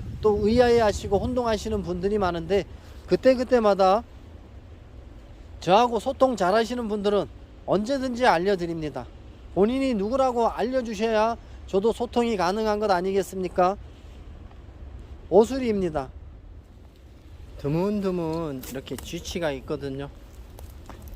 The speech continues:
쥐치가 이렇게 있는데 크지가 않습니다. 뭐 이제 씨앗이 떨어진 거고 크진 않지만 드문드문 이쪽 지역에서는 많이 보입니다.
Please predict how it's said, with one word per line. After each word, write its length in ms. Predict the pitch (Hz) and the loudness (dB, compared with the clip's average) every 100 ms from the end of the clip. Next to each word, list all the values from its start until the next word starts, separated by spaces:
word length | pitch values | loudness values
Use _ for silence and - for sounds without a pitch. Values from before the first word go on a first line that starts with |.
| - - - - - - | -16 -16 -16 -16 -16 -14
쥐치가 460 | 165 - 170 156 | -14 -6 -2 0
이렇게 360 | 135 139 - 139 | 0 -4 -8 -6
있는데 800 | 127 135 139 131 135 143 139 127 - - - - - - | -6 -6 -6 -6 -4 -6 -8 -10 -14 -16 -16 -18 -18 -18
크지가 380 | - 220 214 208 | -12 -8 -4 -2
않습니다. 500 | 160 - 165 143 123 - - - - - - - - - | -2 -6 -10 -10 -12 -14 -16 -16 -18 -18 -18 -18 -18 -12
뭐 100 | 131 | -10
이제 120 | 127 | -10
씨앗이 460 | 123 185 190 180 165 | -8 -2 -2 -4 -6
떨어진 420 | 151 143 127 123 | -6 -6 -8 -10
거고 280 | 117 110 123 - - - - - - - 381 370 - - | -8 -10 -12 -14 -14 -14 -14 -14 -16 -14 -12 -12 -12 -12
크진 300 | - 185 190 | -10 -4 -2
않지만 420 | 160 147 160 151 | -2 -4 -8 -8
드문드문 840 | 131 147 170 175 180 160 156 160 143 - - - - - 127 | -6 -4 -2 0 -2 -2 -4 -6 -8 -14 -18 -18 -18 -16 -6
이쪽 240 | 156 170 | -4 -2
지역에서는 640 | - 170 156 151 147 139 131 - | 0 0 0 -4 -6 -6 -10 -6
많이 240 | - 147 | -4 -4
보입니다. 480 | 156 147 131 123 110 | -4 -6 -8 -10 -12